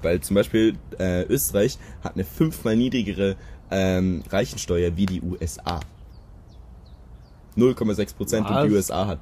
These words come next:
Speaker 1: drei.
Speaker 2: Die U S A, die U S A ist zum ersten Mal irgendwo mal besser bei uns.
Speaker 1: Fünfmal.
Speaker 2: <laughs>
Speaker 1: In der Vermögenssteuer.
Speaker 2: <laughs> Ach du Scheiße.
Speaker 1: Ja, schon scheiße, oder?
Speaker 2: Das ist echt, also,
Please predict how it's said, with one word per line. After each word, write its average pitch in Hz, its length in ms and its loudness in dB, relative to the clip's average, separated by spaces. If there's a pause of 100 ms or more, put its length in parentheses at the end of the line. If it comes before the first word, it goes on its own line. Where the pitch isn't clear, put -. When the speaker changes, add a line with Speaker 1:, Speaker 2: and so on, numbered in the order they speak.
Speaker 1:
drei. 90 200 0 (180)
Speaker 2:
Die - 80 -10
U 127 140 -6
S 117 100 -8
A, - 120 -10 (1400)
die 117 100 -10
U 143 140 -4
S 123 100 -4
A 95 220 -2
ist 147 120 -6
zum - 140 -10
ersten 135 260 -4
Mal 123 100 -4
irgendwo 135 280 -4
mal 120 180 -4
besser 147 340 -2
bei 127 80 -2
uns. 123 380 -6
Speaker 1:
Fünfmal. 104 560 2 (280)
Speaker 2:
<laughs> - 40 8 (840)
Speaker 1:
In 101 100 2
der 101 80 4
Vermögenssteuer. 92 720 0 (100)
Speaker 2:
<laughs> 160 960 6
Ach - 260 -16
du 143 100 -8
Scheiße. 143 640 -6
Speaker 1:
Ja, 87 160 -4 (140)
schon 98 200 -6
scheiße, 76 320 -6
oder? 92 140 -4 (260)
Speaker 2:
Das 135 100 -6
ist 127 200 -8
echt, 160 200 -4 (180)
also, 127 420 0